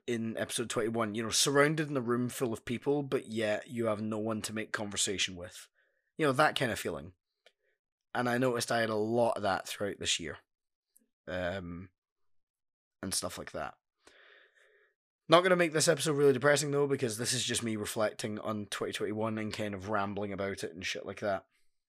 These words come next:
Um, so let's move on to something else that happened, which was, I can't even think when it was. I think it was about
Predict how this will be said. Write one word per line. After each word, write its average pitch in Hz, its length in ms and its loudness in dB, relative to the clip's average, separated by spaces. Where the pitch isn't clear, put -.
Um, 110 540 -2
so - 160 0
let's 156 220 2
move 175 180 2
on 139 160 2
to 123 60 -2
something 117 260 0
else 104 220 -2
that - 80 -10
happened, 92 480 -8
which - 420 -4
was, 95 1200 -4
I - 60 -6
can't 185 220 -2
even 120 200 -10
think - 640 -6
when 90 140 -6
it - 100 -12
was. 78 480 -6
I 139 80 0
think 196 140 0
it 226 40 0
was 185 140 2
about 131 440 4